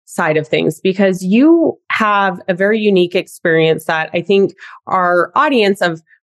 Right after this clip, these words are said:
high achievers, right? We sometimes go in extremes.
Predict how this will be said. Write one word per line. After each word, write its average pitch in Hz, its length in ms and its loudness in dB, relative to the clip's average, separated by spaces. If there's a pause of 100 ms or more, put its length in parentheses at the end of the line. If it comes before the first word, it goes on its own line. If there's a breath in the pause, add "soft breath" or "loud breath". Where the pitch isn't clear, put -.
high 247 140 0
achievers, 202 840 -2 (200)
right? 185 360 -2 (200 loud breath)
We 214 140 0
sometimes 208 540 -2
go 180 200 0
in 175 100 2
extremes. 160 720 -4